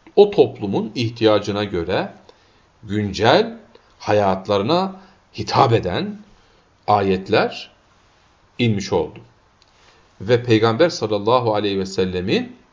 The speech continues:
uygulaması da o şekilde oldu. Bakınız, Peygamber sallallahu aleyhi ve sellem Mescid-i Nebevi'de, e, mescide bevleden bir Arabiye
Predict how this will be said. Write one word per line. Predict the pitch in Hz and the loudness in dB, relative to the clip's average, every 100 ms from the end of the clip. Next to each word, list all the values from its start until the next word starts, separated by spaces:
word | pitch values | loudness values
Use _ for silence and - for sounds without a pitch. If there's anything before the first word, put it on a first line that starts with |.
| _ _ _ _ _ | _ _ _ _ _
uygulaması | 147 156 139 127 110 101 156 | 8 8 8 4 2 -2 0
da | 107 104 | 0 0
o | 120 | -2
şekilde | 120 101 101 92 | -2 -4 -4 -2
oldu. | 92 92 82 - - _ _ _ _ _ _ _ _ _ _ _ _ _ - | 0 0 -2 -6 -20 _ _ _ _ _ _ _ _ _ _ _ _ _ -2
Bakınız, | - - 123 98 - - _ _ _ _ _ _ _ _ _ _ _ _ _ _ _ _ | 0 2 0 -2 -10 -14 _ _ _ _ _ _ _ _ _ _ _ _ _ _ _ _
Peygamber | 156 156 180 190 | 2 4 4 2
sallallahu | 170 151 139 131 139 131 117 | 0 0 -2 2 2 2 0
aleyhi | 104 107 101 | 0 0 0
ve | 95 | -2
sellem | - 92 90 90 87 | -2 -2 -2 -4 -4
Mescid-i | 117 123 - 113 | -4 -4 -8 -6
Nebevi'de, | 101 98 98 95 95 98 - - _ _ _ _ _ _ _ _ _ _ _ _ - - - - _ _ - | -4 -2 -2 0 0 0 -4 -20 _ _ _ _ _ _ _ _ _ _ _ _ -20 -20 -20 -20 _ _ -6
e, | 98 95 | -2 -2
mescide | 101 131 - 123 95 | -2 -4 -2 -2 4
bevleden | 123 117 92 92 85 | 4 4 0 -2 -2
bir | 104 98 - | -2 -4 2
Arabiye | 104 98 95 90 82 90 95 165 | 4 6 4 -2 -4 -2 0 0